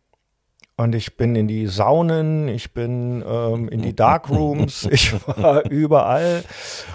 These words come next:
Speaker 1: Und im Nachhinein muss ich sagen, ich bin ein bisschen froh, dass ich das gemacht
Speaker 2: Mhm.
Speaker 1: habe. Natürlich war das Risiko, äh, schon hoch und ich hatte ein wahnsinniges Glück.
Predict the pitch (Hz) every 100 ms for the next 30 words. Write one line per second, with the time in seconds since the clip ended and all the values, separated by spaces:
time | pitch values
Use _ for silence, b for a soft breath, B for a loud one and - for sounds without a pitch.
0 | - 170 180 165 151 175 196 185 170 156
1 | 165 - 160 180 156 - 180 165 151 -
2 | 117 - - 311 208 90 90 - 76 80
3 | - - 98 95 87 - 110 123 160 185
4 | 131 - 147 139 131 127 120 - 131 139
5 | 135 143 139 131 B B B B B _
6 | - 131 117 113 135 127 113 165 247 -
7 | - - _ _ _ _ _ _ _ -
8 | - 135 127 123 113 - 117 127 123 107
9 | 107 101 131 190 147 143 120 117 - 220
10 | - -